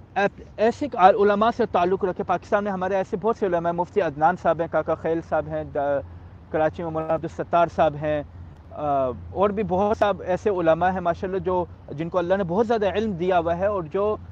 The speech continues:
यहाँ के माहौल को समझते भी हैं और इस तरह के सवालात के जवाब तसल्ली बख्श दे भी सकते हैं।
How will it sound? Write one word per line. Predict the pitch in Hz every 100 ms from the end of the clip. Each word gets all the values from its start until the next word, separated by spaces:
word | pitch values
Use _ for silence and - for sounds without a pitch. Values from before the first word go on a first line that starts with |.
| - -
यहाँ | 151 147 196
के | 208
माहौल | 214 165 156 196
को | 202
समझते | 208 170 156 165 - 220
भी | 226
हैं | 180 233 - - - - - - - - - - -
और | 196 214
इस | 190
तरह | - 214
के | 202
सवालात | 202 196 170 180 202 180 - -
के |
जवाब | 180 165 170 202
तसल्ली | - 190 190 190
बख्श | 190 -
दे | 190 196
भी | 202
सकते | 180 151
हैं। | 170 -